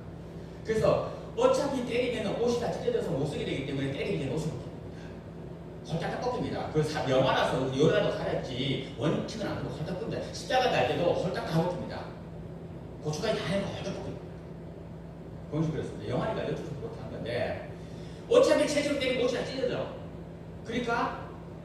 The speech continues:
찢어지기 전에 우리가 가지자 하고 그것을 군병들이 나눠 가는 겁니다. 한 개를 제비 뽑아서 하는 겁니다. 겉옷은 찢어서 가져갔고 속옷은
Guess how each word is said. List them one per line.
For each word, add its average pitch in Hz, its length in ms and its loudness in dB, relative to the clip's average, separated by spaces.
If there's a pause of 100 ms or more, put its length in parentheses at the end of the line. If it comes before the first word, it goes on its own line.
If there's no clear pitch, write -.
(120)
찢어지기 240 580 0
전에 208 540 0 (580)
우리가 160 320 4
가지자 - 420 2
하고 - 220 0
그것을 139 340 0
군병들이 123 480 -2
나눠 117 260 -4
가는 - 160 -4
겁니다. - 300 -8 (100)
한 131 100 -6
개를 123 140 -4
제비 127 300 0
뽑아서 - 240 -2
하는 - 160 -8
겁니다. - 300 -8 (160)
겉옷은 170 720 4
찢어서 196 300 0
가져갔고 - 720 -2 (220)
속옷은 190 960 0